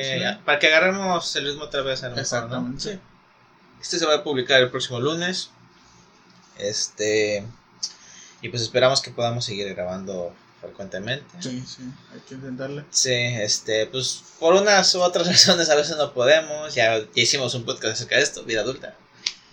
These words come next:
Speaker 1: Si no lo han escuchado, vayan a escucharlo, es el capítulo anterior, capítulo veintidós. Y pues ya.
Speaker 2: Sí. Oh, ¿no hay, no hay saludos?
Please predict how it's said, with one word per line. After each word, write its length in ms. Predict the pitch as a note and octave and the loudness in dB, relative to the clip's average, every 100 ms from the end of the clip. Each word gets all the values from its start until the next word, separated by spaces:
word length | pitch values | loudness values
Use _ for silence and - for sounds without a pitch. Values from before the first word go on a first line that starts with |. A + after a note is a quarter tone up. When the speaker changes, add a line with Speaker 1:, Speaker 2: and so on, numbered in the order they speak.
| - | -14
Speaker 1:
Si 180 | - | -10
no 100 | A#2 | -4
lo 60 | C3 | -2
han 60 | B2 | -2
escuchado, 400 | B2+ - - C3 | -2 2 2 4
vayan 140 | B2 | 2
a 40 | |
escucharlo, 420 | - - - C#3+ D3 | 0 -6 -2 0 0
es 60 | |
el 80 | C#3+ | -2
capítulo 400 | B2 B2+ A#2+ A#2+ | -6 -8 -6 -6
anterior, 400 | G#2+ G#2 B2 D3+ D3 - _ | -6 -2 0 0 -4 -14 _
capítulo 300 | - - A#2 | -20 -8 -4
veintidós. 880 | G#2+ G#2 G#2+ B2+ F#3+ - - - - - - - _ - _ _ - | -4 -6 -4 -2 0 -2 -4 -8 -16 -18 -20 -20 _ -20 _ _ -12
Y 360 | A2 G#2+ G2+ A2 _ _ _ _ - - - - - - | -10 -8 -10 -16 _ _ _ _ -20 -20 -20 -20 -20 -18
pues 560 | F2+ - - - - _ _ _ _ _ _ - | -12 -6 -4 -4 -6 _ _ _ _ _ _ -4
ya. 240 | - F4+ - _ _ - _ _ _ | -4 -4 -12 _ _ -20 _ _ _
Speaker 2:
Sí. 100 | - - | -20 -14
Oh, 100 | D3+ | -6
¿no 120 | D#3 D#3 | -4 -4
hay, 120 | D3+ | -6
no 140 | C#3 | -8
hay 60 | C#3+ | -8
saludos? 560 | C#3+ C#3 F#3 B3 - | -8 -8 -6 -8 -14